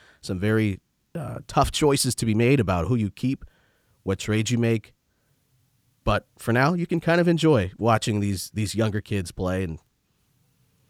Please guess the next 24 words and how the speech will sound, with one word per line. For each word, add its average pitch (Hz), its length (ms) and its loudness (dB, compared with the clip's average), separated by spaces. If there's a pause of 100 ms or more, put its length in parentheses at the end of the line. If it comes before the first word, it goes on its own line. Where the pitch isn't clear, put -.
(420)
Zach 113 280 0 (400)
turns 117 260 0
on 123 100 4
his 113 120 0
television, 139 500 2
he 113 120 0
sees 110 300 -2
young 120 220 0
kids 120 280 -2
there. 123 320 0 (600)
Then 104 120 -2
he 120 60 0
turns 131 300 -2
around 120 200 2
at 120 60 0
his 120 120 -2
home 113 280 0
and 101 60 -2
he 101 80 -2
sees 90 460 -6 (800)
a 110 100 -2
baby 85 340 -2
there. 71 300 -10 (1300)
Okay, 87 340 -4